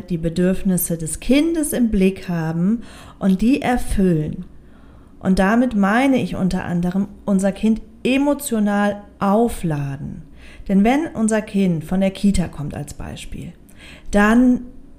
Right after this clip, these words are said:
ist der Tank, der Bindungstank zu mir erst einmal leer.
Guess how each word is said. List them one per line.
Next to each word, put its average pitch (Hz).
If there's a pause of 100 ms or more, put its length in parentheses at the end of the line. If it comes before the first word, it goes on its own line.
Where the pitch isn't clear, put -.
(140)
ist 262
der 208
Tank, 226
der 175
Bindungstank 220
zu -
mir 190
erst -
einmal 190
leer. 165